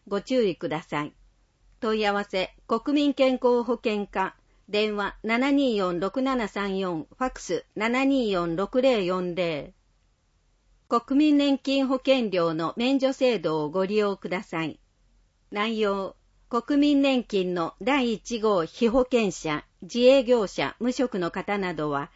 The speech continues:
失業などにより支払いが困難な場合には、世帯の所得に応じて全額免除、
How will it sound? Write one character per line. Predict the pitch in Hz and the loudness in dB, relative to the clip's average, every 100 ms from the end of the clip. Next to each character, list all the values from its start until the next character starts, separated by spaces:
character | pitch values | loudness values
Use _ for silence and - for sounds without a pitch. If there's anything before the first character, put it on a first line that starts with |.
| _ - | _ -18
失 | - 277 | -4 0
業 | 269 277 277 | 2 2 4
な | 269 | 2
ど | 240 220 | 2 0
に | 196 | 0
よ | 185 170 | 0 -2
り | 180 - | -4 -6
支 | - 240 | -4 -2
払 | 208 277 269 254 | 0 0 0 0
い | |
が | 247 | -2
困 | - 277 233 | 0 2 2
難 | 190 180 | 0 0
な | 165 160 | 0 -2
場 | 175 | -2
合 | 190 196 | -2 -2
に | 185 | -2
は、 | 170 156 165 _ _ | -2 -2 -4 _ _
世 | - 277 | -2 0
帯 | 262 233 | 0 0
の | 196 | -2
所 | 175 196 | -4 -6
得 | 233 233 233 | -6 -4 -2
に | 214 | 0
応 | 208 208 | 0 -2
じ | - - | -6 -6
て | 190 180 _ _ | -4 -4 _ _
全 | 233 269 | 2 2
額 | 277 285 254 | 2 -2 0
免 | 247 233 170 | 0 0 -2
除、 | 156 139 | -4 -4